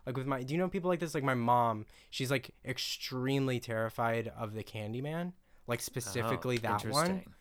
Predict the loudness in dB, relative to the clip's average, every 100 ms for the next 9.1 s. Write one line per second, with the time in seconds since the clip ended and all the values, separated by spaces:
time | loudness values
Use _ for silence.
0 | -20 -20 0 2 4 4 4 4 4 2
1 | 0 0 0 0 2 2 2 0 -2 -2
2 | 0 -2 -4 -20 -4 0 2 0 0 0
3 | 0 -2 -2 -2 -2 -2 -2 -4 -6 -6
4 | 0 0 2 0 0 0 -2 -4 -4 -4
5 | -4 -2 -2 -4 -8 6 8 10 6 4
6 | 6 6 6 6 2 2 2 4 2 2
7 | 0 -2 -2 -2 -4 -8 -2 -2 -2 0
8 | 2 2 2 2 0 0 -2 -4 -10 -10